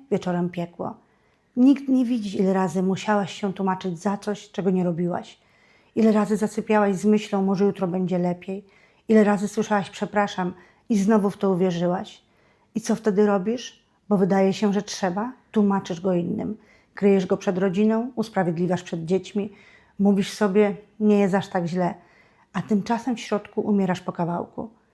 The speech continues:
Nie uczą nas, że można wyjść. Nie uczą nas, że to nie wstyd powiedzieć: "Mam dość".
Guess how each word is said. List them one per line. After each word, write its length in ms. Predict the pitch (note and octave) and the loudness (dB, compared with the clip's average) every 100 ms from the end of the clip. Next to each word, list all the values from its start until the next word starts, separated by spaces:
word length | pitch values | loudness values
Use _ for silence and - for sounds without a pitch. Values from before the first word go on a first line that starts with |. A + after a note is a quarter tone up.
| _ _ _ _ - | _ _ _ _ -2
Nie 160 | B3 | 0
uczą 320 | D4+ D4 G#3+ | 0 0 2
nas, 240 | G3+ F#3 F3 | 2 2 0
że 120 | F#3+ | 0
można 320 | G3 E3 F#3 | 2 2 -2
wyjść. 640 | E3+ F3+ A3+ - - - _ _ _ | 0 -2 -2 -10 -20 -20 _ _ _
Nie 140 | G3+ G3+ | 4 4
uczą 260 | G3+ G#3 | 4 2
nas, 240 | G3 G3 F#3 | 2 2 0
że 80 | G3+ | -2
to 120 | G#3 | 0
nie 160 | G3+ | 0
wstyd 380 | G3+ - A3 A3 | -2 -6 -8 -4
powiedzieć: 380 | G3 E3+ F3+ F3 | -2 0 2 2
"Mam 280 | F3+ F3 F3 | 2 2 2
dość". 420 | F3 - - | -2 -4 -14